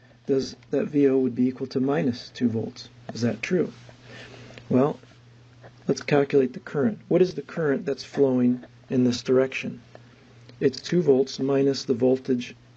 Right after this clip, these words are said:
at V minus, but V minus, remember, is equal to the same voltage as V plus, which is grounded.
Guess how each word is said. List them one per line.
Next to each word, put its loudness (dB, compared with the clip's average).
at -2
V 2
minus, 2
but -4
V 0
minus, 0
remember, 2
is 0
equal -4
to -2
the -8
same 0
voltage -4
as -2
V 0
plus, -2
which -14
is -12
grounded. -4